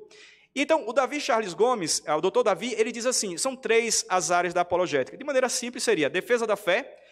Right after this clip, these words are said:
que seria exatamente essa ideia de você se defender dos ataques externos. Tem um outro, ah, um outro, uma outra face da apologética que seria uma faceta mais pa-, de pastoreio, ou seja,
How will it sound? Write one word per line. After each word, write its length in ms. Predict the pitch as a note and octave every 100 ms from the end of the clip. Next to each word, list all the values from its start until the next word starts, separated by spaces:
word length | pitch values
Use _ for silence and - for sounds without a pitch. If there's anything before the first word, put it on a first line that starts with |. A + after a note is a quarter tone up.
| _
que 120 | -
seria 240 | F#3 F#3 F3+
exatamente 500 | F3+ G3 F#3 F3 F3+
essa 160 | F3+
ideia 180 | E3 E3
de 80 | E3
você 220 | E3 F3+
se 140 | - D#3
defender 400 | G3+ F3+ F3 F3
dos 160 | E3+
ataques 420 | E3+ E3+ E3 D#3+
externos. 680 | F3+ - E3 E3 G3+ C4 - _ _ - - -
Tem 100 | B3
um 160 | B3
outro, 560 | C4+ E4+ E4+ B3 F3+ -
ah, 260 | D#3 D3 D3
um 80 | E3+
outro, 260 | B3+ C4+ A#3
uma 100 | F#3+
outra 220 | B3 C4
face 500 | - - A#3+ C4+ A#3+
da 100 | G3+
apologética 580 | G#3 F#3+ C#3+ F#3 G3+ G3
que 120 | A3
seria 480 | - A3 F#3+ G#3 B3 - - -
uma 260 | A3 G#3+
faceta 560 | G3+ B3 B3 - A#3+ A#3+
mais 280 | A3 A3+ -
pa-, 320 | - C4+ G#3+
de 100 | F#3+
pastoreio, 880 | - B3 - - G3+ A3 A3 F3+ C3+
ou 80 | A3
seja, 400 | A3 G3 C#3+